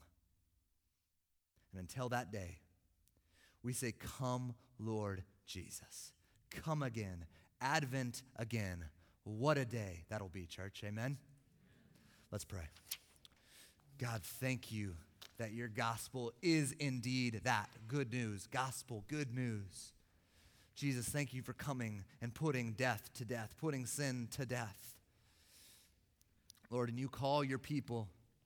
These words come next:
to use what you have given them to honor you, to glorify you in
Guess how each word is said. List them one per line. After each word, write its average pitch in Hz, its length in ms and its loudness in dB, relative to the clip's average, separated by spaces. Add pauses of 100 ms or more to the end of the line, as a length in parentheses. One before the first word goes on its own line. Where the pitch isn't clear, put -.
(360)
to 135 100 -6
use 160 540 4
what 143 140 2
you 156 140 2
have 147 120 0
given 131 300 4
them 117 320 0 (640)
to 143 100 -2
honor 123 280 0
you, 104 340 -2 (100)
to 123 80 -4
glorify 123 500 4
you 110 300 2
in 107 100 -2